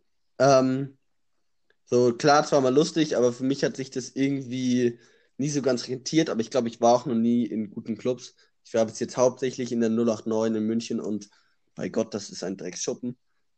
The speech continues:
Ähm, aber ich vermisse einfach so große eskalative Hauspartys oder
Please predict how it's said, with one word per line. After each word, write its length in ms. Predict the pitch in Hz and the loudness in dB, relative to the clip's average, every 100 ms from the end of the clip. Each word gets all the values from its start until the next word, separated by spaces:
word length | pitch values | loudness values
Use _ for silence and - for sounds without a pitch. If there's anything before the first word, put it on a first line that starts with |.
| _ | _
Ähm, 460 | 107 110 107 107 - _ _ _ _ _ _ _ - - _ _ | 0 2 0 -2 -8 _ _ _ _ _ _ _ -18 -18 _ _
aber 560 | 110 120 120 117 120 117 | 2 6 6 6 6 6
ich 100 | 120 | 2
vermisse 400 | 170 156 180 175 | 0 2 2 2
einfach 240 | 143 147 151 | 2 0 -2
so 380 | - 147 143 | 2 4 4
große 540 | - 139 190 196 185 160 | -2 4 4 6 6 6
eskalative 760 | 170 175 175 160 160 160 147 | 4 4 4 4 2 0 0
Hauspartys 840 | 127 139 143 - 120 110 120 117 - | 2 2 0 -4 -2 -2 -2 -6 -4
oder 560 | 127 147 143 143 135 | 0 4 6 6 4